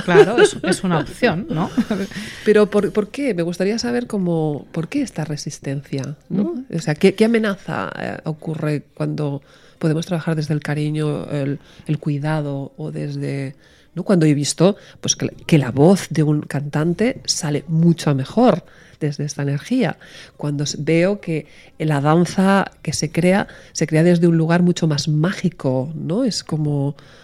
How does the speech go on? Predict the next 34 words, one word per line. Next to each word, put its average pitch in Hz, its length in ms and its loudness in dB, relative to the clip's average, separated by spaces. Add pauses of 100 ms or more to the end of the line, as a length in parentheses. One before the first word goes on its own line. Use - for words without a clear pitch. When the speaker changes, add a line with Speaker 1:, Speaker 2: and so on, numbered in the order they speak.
(100)
Speaker 2:
pues, - 180 -8
ahora 143 140 -2
trabajando 156 500 -2
con, 139 400 -4 (1160)
con - 120 2
una 170 120 4
conexión 156 480 0
más 160 220 -2
divina 190 440 4 (240)
también 175 600 0
de 147 80 -4
la 147 100 -4
vida, 185 340 4
¿no? 185 200 -2
Es, 208 160 -2
es 156 160 -2
como 160 320 -2
una 165 140 0
dimensión. 160 500 0 (440)
En 165 120 0
cambio, 180 240 4
hay 185 80 6
tanta 185 360 0
resistencia 180 920 0
a, - 400 -8
a 135 120 -2
este 160 220 2
Speaker 1:
Ujú. 170 80 -2
Speaker 2:
tipo, 170 220 0
a, 175 180 2
a 190 80 6
este 202 180 2
centro 196 300 0
creativo 202 560 2